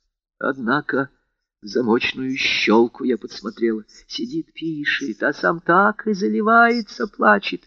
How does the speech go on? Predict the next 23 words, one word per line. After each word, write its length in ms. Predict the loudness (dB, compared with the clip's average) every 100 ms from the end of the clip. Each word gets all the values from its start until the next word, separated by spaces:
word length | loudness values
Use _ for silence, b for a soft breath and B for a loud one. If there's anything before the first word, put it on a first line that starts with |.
| _ b b _
«Какую 720 | 2 2 4 6 8 8 4
ж 100 | 2
такую, 600 | -2 -2 4 6 8 6
думаю, 520 | 4 2 4 6 6
деловую 680 | 6 6 6 4 4 4 4
бумагу 640 | 6 6 8 6 6 2 0
так 380 | 2 0 0
пишут? 420 | -4 -4 -4 -8 -16 _ _ _ _ -4
Али, 580 | 0 2 0 0 -2 -2
может, 560 | 0 0 2 -2 -6 _
ему 260 | -10 -8
уж 180 | -8 -4
так 340 | 2 2 2
Ихменевку 960 | 0 0 _ 0 2 2 0 -6 -8 -12
нашу 280 | -12 -12 -8
жалко? 340 | -4 -4 -6 -14 _ _ _ _
Стало 400 | -14 -4 2 2
быть, 140 | 2 -2
уж 180 | 0
совсем 480 | 0 0 0 -2 -2
пропала 640 | -4 -6 -4 0 2 2
наша 320 | -2 -4 -4 -4
Ихменевка». 720 | -6 _ -8 -8 -10 _